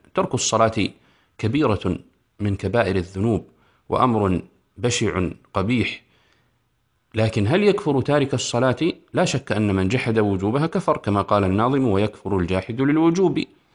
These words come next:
أما تاركها تهاونا فهل يكفر؟ قال: "أو تاركها تهاونا فيما رأوا".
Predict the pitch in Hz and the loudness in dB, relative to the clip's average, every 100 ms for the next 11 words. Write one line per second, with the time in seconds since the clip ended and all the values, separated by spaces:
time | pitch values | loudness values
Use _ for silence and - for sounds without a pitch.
0 | _ _ _ - 226 190 160 156 147 170 | _ _ _ 0 2 2 2 2 2 2
1 | 131 120 113 107 107 104 117 151 147 170 | 0 0 2 2 2 0 0 0 -2 -4
2 | 170 117 113 107 - 196 - - 113 139 | -2 2 4 4 4 2 2 -2 0 0
3 | 135 107 101 104 123 123 110 101 92 104 | 0 -2 -2 -2 2 2 2 0 -2 -2
4 | 98 92 101 - 208 | -2 0 0 0 0